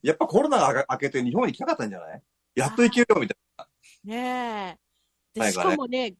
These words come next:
Speaker 2: 来る場所がね、中野ブロードウェイっていうね、チョイス最高だな、この二人って思って。
Speaker 1: カルチャーのね、もう、ほんと、ね、いい場所だよね。
Speaker 2: いい場所だよね。なんか、ああ、出会えた人も面白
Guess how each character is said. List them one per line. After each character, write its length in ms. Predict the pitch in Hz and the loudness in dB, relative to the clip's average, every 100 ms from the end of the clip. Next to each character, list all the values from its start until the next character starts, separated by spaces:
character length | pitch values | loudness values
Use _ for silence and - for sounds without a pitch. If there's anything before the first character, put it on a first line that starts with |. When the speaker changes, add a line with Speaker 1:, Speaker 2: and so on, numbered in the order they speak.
| - | -6
Speaker 2:
来 180 | 285 | 0
る 80 | 370 | 2
場 120 | 370 | 2
所 180 | 381 262 | -2 -2
が 160 | 214 185 | -2 -4
ね、 180 | 214 196 | -4 -6
中 280 | 220 269 | -4 -2
野 100 | 226 | -2
ブ 140 | 214 233 | 0 2
ロ 160 | 220 | 2
ー 40 | 220 | 2
ド 140 | 214 | 0
ウ 40 | 208 | 0
ェ 100 | 208 | -2
イ 20 | |
っ 80 | 196 | -4
て 140 | 185 | -8
い 80 | 175 | -6
う 100 | 175 | -6
ね、 240 | 175 175 165 | -4 -6 -6
チ 100 | 294 | -4
ョ 80 | 359 | -4
イ 40 | |
ス 140 | - | -4
最 280 | 196 190 233 | -8 -4 -4
高 120 | - 523 554 587 | 2 4 4 2
だ 60 | |
な、 60 | 494 | -2
こ 120 | 262 | -4
の 80 | 233 | -6
二 220 | - 220 | -6 -10
人 100 | 190 | -10
っ 20 | |
て 80 | 175 | -10
思 180 | 180 170 | -10 -10
っ 60 | 175 | -12
て。 160 | - | -8
Speaker 1:
カ 360 | 180 175 165 - _ _ _ _ _ _ - | -4 -4 -4 -10 _ _ _ _ _ _ -2
ル 80 | 185 | -2
チ 140 | - | 0
ャ 60 | 110 | 0
ー 20 | |
の 180 | 98 87 | 0 -2
ね、 220 | 101 98 85 87 | -2 -2 -4 -10
も 280 | 92 95 98 | -6 -2 -2
う、 60 | 95 95 - - - 95 | -4 -10 -20 -20 -20 -2
ほ 160 | 117 | 0
ん 20 | |
と、 160 | 117 101 - _ | 2 0 -4 _
ね、 260 | 104 107 101 | -2 0 0
い 80 | 110 | 0
い 40 | 107 | 0
場 120 | 95 | 2
所 80 | 101 | 0
だ 100 | 90 | -2
よ 80 | |
ね。 220 | 82 80 - _ - 233 | -4 -12 -16 _ -16 -10
Speaker 2:
い 160 | 233 | -8
い 40 | 220 | -6
場 120 | 208 | -8
所 180 | - 240 | -6 -6
だ 120 | 240 | -6
よ 200 | 214 190 | -6 -6
ね。 640 | 180 185 196 220 247 247 220 | -8 -6 -6 -4 -4 -4 -6
な 120 | 214 | -8
ん 100 | 220 | -8
か、 380 | 196 185 180 165 _ _ _ - | -6 -4 -4 -6 _ _ _ -6
あ 300 | 226 226 269 | 0 0 0
あ、 60 | |
出 200 | 226 233 | 0 0
会 100 | 240 | 0
え 40 | 247 | 0
た 140 | 254 | -4
人 240 | 254 240 | -6 -8
も 320 | 226 220 214 240 | -6 -4 -4 -6
面 140 | 247 | -6
白 520 | 247 247 240 254 240 | -6 -4 -2 -2 -6